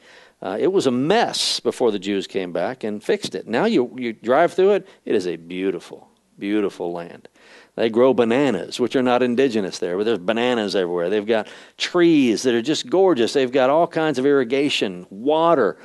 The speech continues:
The Jews have done amazing, wonderful things with the land that the Arabs never did when they had it.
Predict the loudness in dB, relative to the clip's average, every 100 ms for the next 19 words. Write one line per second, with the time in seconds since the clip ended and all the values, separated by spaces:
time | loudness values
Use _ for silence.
0 | -20 -14 -6 2 2 2 0 0 0 0
1 | 0 0 2 2 2 0 0 -2 -2 0
2 | 0 -2 -4 -2 -4 -2 0 0 0 0
3 | -2 -2 2 2 0 0 0 2 0 -2
4 | -2 -4 -4 -4 -8 -12 -20